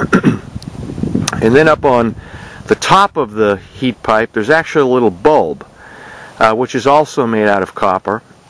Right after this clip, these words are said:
And it is, uh, there's a joint right here where it's sweat onto the copper pipe. <clears throat> Excuse me.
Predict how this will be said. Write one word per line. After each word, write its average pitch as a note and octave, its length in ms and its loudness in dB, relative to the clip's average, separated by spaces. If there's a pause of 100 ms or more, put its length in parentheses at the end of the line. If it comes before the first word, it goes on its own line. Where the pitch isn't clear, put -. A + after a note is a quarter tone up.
(260)
And A2 340 2
it B2 220 4
is, - 520 2
uh, G#2+ 300 0
there's G#2 240 -6
a A2 80 -2
joint B2+ 380 2
right G2+ 200 0
here G2 220 0
where F#2+ 240 4
it's - 140 -2
sweat A#2+ 520 -2
onto G#2+ 360 -2
the F2+ 100 -4
copper G2 380 -2
pipe. F#2 420 -4 (640)
<clears throat> - 320 2 (360)
Excuse A2+ 380 -10
me. D#2 160 -6